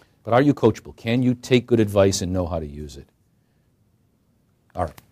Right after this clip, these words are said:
So, David S. Rose is the, uh, godfather of angel investors,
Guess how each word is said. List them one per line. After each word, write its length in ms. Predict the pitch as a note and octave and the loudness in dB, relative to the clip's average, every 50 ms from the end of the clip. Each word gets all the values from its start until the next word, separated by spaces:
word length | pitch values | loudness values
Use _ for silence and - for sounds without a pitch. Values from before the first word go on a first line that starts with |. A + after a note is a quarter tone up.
| _ _ _ _ _ _ _ _ _ _ | _ _ _ _ _ _ _ _ _ _
So, 340 | - - F3 D3+ A2 - - _ _ _ _ _ _ _ _ _ _ _ _ _ _ _ _ _ _ _ _ _ _ _ | 2 6 8 8 8 6 2 _ _ _ _ _ _ _ _ _ _ _ _ _ _ _ _ _ _ _ _ _ _ _
David 280 | - C3+ D3+ D#3+ E3+ E3+ | 4 6 6 8 8 8
S. 200 | F3 D#3+ - - | 8 8 6 6
Rose 380 | D3+ D#3+ D3+ B2+ A2 G2 - - _ - | 8 10 10 10 8 6 2 -4 _ 2
is 240 | A2+ G#2+ G#2 G2+ | 2 2 2 2
the, 280 | G2 G#2 G#2 G#2 G#2 G2+ | 0 2 4 4 6 6
uh, 140 | G2+ G2 F#2+ E2 - - _ _ _ _ _ _ _ _ _ _ - A2+ G#2+ G#2 | 6 6 4 0 -4 -20 _ _ _ _ _ _ _ _ _ _ -18 -16 0 4
godfather 680 | C#3 C#3 D3 D#3+ D#3 - - - C3+ C3 B2 B2+ A#2 | 8 10 10 10 8 6 6 8 8 8 8 6 2
of 80 | G#2+ G#2+ | 2 2
angel 320 | A2 A#2+ B2 G#2+ A#2 A2 | 2 2 2 2 2 0
investors, 640 | G#2+ G2+ F#2 F#2+ E2+ - - - B1+ B1 - - | 0 0 0 0 0 -2 -4 -10 -12 -16 -14 -16